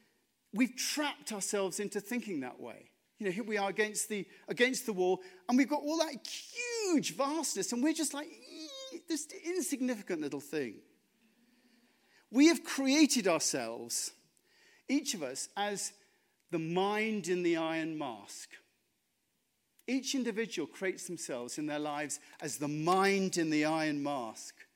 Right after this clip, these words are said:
Our minds have created this. In defending us, our minds create an iron mask that goes over our heads and makes us think that we're separate from everything else.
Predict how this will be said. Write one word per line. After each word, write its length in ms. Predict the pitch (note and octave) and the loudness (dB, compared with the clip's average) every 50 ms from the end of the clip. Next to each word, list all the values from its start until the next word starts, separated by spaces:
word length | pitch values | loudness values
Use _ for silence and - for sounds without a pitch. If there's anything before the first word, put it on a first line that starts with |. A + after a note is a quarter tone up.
| _ _ - - - _ | _ _ -20 -20 -6 _
Our 100 | F3+ F#3 | 2 2
minds 540 | F3+ F3+ F#3+ G#3+ A3+ G#3+ A3+ A3 G#3+ F#3+ - | 4 4 4 4 4 4 2 2 2 2 0
have 160 | G3+ E3+ - | -2 -2 -2
created 540 | - - F3 E3+ E3 E3+ E3 E3 - C3 A#2 | -6 0 2 4 4 4 4 0 -4 -8 -10
this. 320 | A#2+ A#2 - - - - - _ - - - - - - - - - | -10 -8 -6 -6 -6 -8 -12 _ -20 -20 -20 -20 -20 -20 -20 -2 2
In 120 | G#3 G#3 | 2 4
defending 600 | F3 A3+ A3 - - C4+ D#4 D#4 D4 C4+ A3 E3+ | 4 2 0 4 4 6 8 8 6 4 4 0
us, 360 | B2+ A#2+ C#3 - - - - - _ - - - _ - | -2 -2 -4 -4 -4 -4 -6 -10 _ -20 -20 -18 _ 2
our 160 | G3 G3 F#3+ | 4 4 4
minds 640 | F#3 F#3+ F#3+ G#3 G#3+ A3 A3+ A3+ A#3 A3+ A3+ G#3+ - | 4 4 6 6 6 6 6 4 4 4 2 2 0
create 640 | - - - - A3+ A3 G#3+ G#3 F#3+ D#3+ - - - | -4 -8 -8 -4 -2 4 4 6 6 4 0 -2 -4
an 140 | F3 E3+ - - - | -4 -6 -6 -8 -6
iron 480 | G3+ G#3 A3+ A#3 A#3+ A#3+ A#3 A3 G3+ | -2 0 2 2 4 4 4 4 4
mask 480 | F3 D3+ C3+ B2 A#2 A2+ - - - - | 4 4 2 2 0 0 -2 -2 -2 -2
that 200 | - D3+ - - | -4 -4 -2 2
goes 320 | - F#3 E3+ E3+ E3 - - - | 4 6 6 6 4 2 2 4
over 340 | A#3 B3 C4 C4+ B3+ C4 B3 | 8 10 10 10 10 10 10
our 160 | A#3+ G#3 F#3+ | 10 10 8
heads 600 | E3+ D#3+ E3+ D3 C3+ C#3+ D#3 D#3+ - - - - - _ _ - - - - - | 6 6 2 2 2 2 0 0 -2 -2 -2 -2 -6 _ _ -20 -20 -20 -6 -2
and 240 | E3+ F3 F3+ F#3 G3 | 0 2 2 4 8
makes 360 | A3+ A#3 B3 A#3 - - - | 8 8 6 6 0 0 2
us 180 | G#3 - - | 2 2 2
think 360 | - - - B3+ B3+ B3 B3 A#3 | 0 0 -2 -2 -2 -2 -4 -6
that 120 | G#3+ F#3+ | -6 -2
we're 100 | F#3+ F3+ | -2 -2
separate 540 | - - - - A#3+ A#3 - - G#3+ - - | -2 -2 0 0 -2 -2 -2 -12 -14 -10 -6
from 160 | G3 G3 F#3 | -4 -2 -2
everything 400 | E3+ D#3+ D#3+ E3 - - E3 D#3 | -2 0 -2 -4 -2 0 0 0
else. 380 | D3 B2+ G#2 G2+ - - - | 0 0 -2 -6 -10 -12 -12